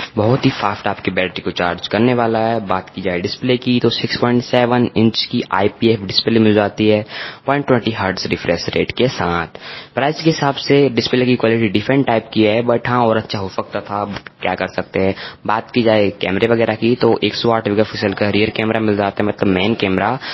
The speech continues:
and सोलह मेगापिक्सल का selfie camera देखने को मिल जाएगा। कैमरे की बात करें तो quality तो कैमरा डे लाइट में अच्छा perform करता है, but night time में इतना अच्छा perform नहीं कर पाता है।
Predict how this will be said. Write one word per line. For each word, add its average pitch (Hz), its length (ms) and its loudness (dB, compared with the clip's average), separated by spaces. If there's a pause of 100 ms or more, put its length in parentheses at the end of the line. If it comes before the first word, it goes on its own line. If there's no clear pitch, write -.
(220)
and 101 420 0
सोलह 120 260 2
मेगापिक्सल 110 420 2
का 110 100 -2 (120)
selfie 95 220 -2
camera 90 260 0
देखने 90 220 -2
को 143 100 2
मिल 104 240 2
जाएगा। 87 420 0 (960)
कैमरे 98 240 2
की 139 80 2
बात 131 220 0
करें 127 260 2
तो 127 100 0
quality 107 540 0 (100)
तो 110 140 2
कैमरा 104 300 2
डे 104 180 2
लाइट 110 200 0
में 110 100 2
अच्छा 107 220 -2
perform 107 240 -2
करता 101 280 -4
है, 104 100 0
but 113 180 -4
night 92 240 -2
time 92 140 -2
में 92 120 0
इतना 90 140 -6
अच्छा 87 140 -6
perform 95 260 -2
नहीं 104 200 -2
कर 85 120 -2
पाता 92 280 -2
है। 90 200 -4